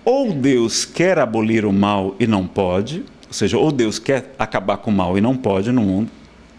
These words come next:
ou ele pode, mas não quer. Ou então ele não pode e não quer. São três hipóteses. Ora, se ele quer acabar com o mal, mas não pode, ele é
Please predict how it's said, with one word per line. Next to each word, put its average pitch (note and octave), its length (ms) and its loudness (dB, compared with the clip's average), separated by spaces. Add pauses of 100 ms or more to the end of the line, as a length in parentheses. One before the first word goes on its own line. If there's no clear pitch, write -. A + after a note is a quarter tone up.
(580)
ou G#3 180 4
ele G3+ 200 2
pode, F3+ 640 0
mas E3+ 360 0
não F3 200 0
quer. G#2+ 420 0 (1200)
Ou G3+ 120 0
então C3 260 0
ele C3+ 160 2
não F3+ 180 0
pode D3+ 560 -2 (380)
e D#3+ 80 0
não C#3 180 2
quer. A2 280 -6 (1080)
São G#2 160 -4
três A#2 300 2
hipóteses. - 640 -8 (840)
Ora, G2+ 400 -2 (380)
se - 240 -2
ele C4+ 220 2
quer C#3+ 400 0
acabar G#2 420 -2
com - 160 -8
o A2 60 2
mal, F#2 320 2
mas A#2 280 2
não F#3+ 200 0
pode, B2+ 640 0 (100)
ele D#3+ 360 2
é D3 300 2